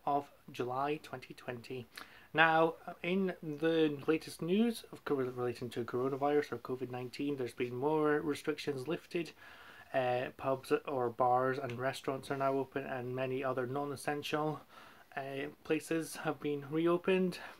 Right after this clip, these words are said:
but obviously with social distancing measures. And also, <laughs> one of the highlights of this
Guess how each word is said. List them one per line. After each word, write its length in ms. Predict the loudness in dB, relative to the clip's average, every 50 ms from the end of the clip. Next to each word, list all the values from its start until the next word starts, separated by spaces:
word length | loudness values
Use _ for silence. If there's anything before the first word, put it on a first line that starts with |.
| -14 -8 -6
but 140 | -4 -2 -2
obviously 320 | -2 -2 -2 -2 0 0
with 140 | 0 0 2
social 280 | 2 2 2 4 2 0
distancing 560 | 0 0 -2 -4 -6 -12 -8 -6 -4 -2 0
measures. 400 | 0 0 0 0 -2 -4 -4 -6 -8 -16 -18 -18 -18 -20 -20 -10 -8
And 160 | -6 -4 0
also, 540 | 2 2 2 4 4 4 6 6 6 6 4 0
<laughs> 40 | -4 -10 -10 -12 -10 -8 -8 -8 -8 -10 -14 -18 -18 -20 -20 -20 -20 -20 -20 -20 -10 0 2
one 160 | 4 4 6
of 120 | 4 4
the 80 | 4 2
highlights 520 | 2 2 2 4 4 2 0 0 -2 -2
of 120 | -2 2 2
this 340 | 2 2 0 -4 -12 -14